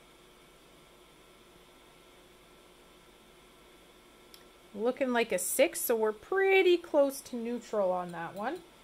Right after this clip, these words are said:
Neutral being seven. Let's see what happens when we use our indicator here. Nothing is happening with bromothiamyl blue.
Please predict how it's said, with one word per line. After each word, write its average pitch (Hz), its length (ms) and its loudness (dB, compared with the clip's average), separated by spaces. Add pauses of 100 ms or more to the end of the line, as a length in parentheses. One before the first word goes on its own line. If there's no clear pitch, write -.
(200)
Neutral 220 340 -4
being 196 280 -6
seven. 208 460 -4 (200)
Let's 208 200 -14
see 226 140 -8
what 208 120 -4
happens 202 420 -6
when 196 160 -8
we 185 80 -8
use 190 320 -10
our 180 240 -4 (560)
indicator 226 600 -4
here. 302 340 -4 (1800)
Nothing 294 440 -4
is 294 160 -8
happening 262 420 -4
with 247 180 -10
bromothiamyl 226 840 -6
blue. 330 280 0